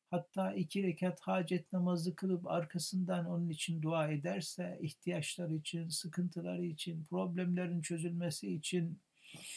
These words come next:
bir yere yerleşebilmesi için,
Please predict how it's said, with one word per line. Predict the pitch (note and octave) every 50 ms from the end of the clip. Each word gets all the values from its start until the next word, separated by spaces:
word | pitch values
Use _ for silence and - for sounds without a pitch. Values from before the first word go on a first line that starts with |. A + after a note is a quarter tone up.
| - - - - - _ -
bir | D#3 D3 E3 G3 F#3
yere | G3+ G3+ G3 G3 G3 G3 F#3 F#3+ F#3
yerleşebilmesi | E3 D#3+ E3 E3+ F3 F3 F3 F3 E3 - G3 G3+ F#3 G3 F#3 F3+ F3+ F#3 F3 - - - A3+ G#3+ F#3+
için, | D#3 - - F3+ F3+ E3+ E3 D#3 D#3